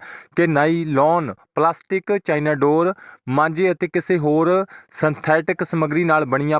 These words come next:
ਪਤੰਗਾਂ ਜਾਂ ਫਿਰ ਡੋਰ, ਅ, ਦੀ ਵਰਤੋਂ ਕਰਨ ਵਾਲਿਆਂ ਦੇ ਖਿਲਾਫ ਆ ਜਿਹੜੀ ਉਹ ਸਖਤ ਕਾਰਵਾਈ ਕੀਤੀ ਜਾਵੇਗੀ।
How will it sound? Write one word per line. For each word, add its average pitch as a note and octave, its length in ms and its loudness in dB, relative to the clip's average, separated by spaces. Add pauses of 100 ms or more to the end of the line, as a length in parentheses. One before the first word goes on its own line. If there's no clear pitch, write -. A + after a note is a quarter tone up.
ਪਤੰਗਾਂ D#3 440 0
ਜਾਂ C#3 180 -2
ਫਿਰ D3 140 -2
ਡੋਰ, C#3+ 480 0
ਅ, - 800 -4
ਦੀ C3 180 0
ਵਰਤੋਂ D#3 320 0
ਕਰਨ D#3+ 220 -2
ਵਾਲਿਆਂ D3 320 2
ਦੇ D#3 320 0 (380)
ਖਿਲਾਫ D3 340 0
ਆ E3 80 0
ਜਿਹੜੀ D#3+ 200 -2
ਉਹ D#3+ 80 0
ਸਖਤ - 360 -4
ਕਾਰਵਾਈ C#3+ 340 0
ਕੀਤੀ C#3 300 -4
ਜਾਵੇਗੀ। B2 520 0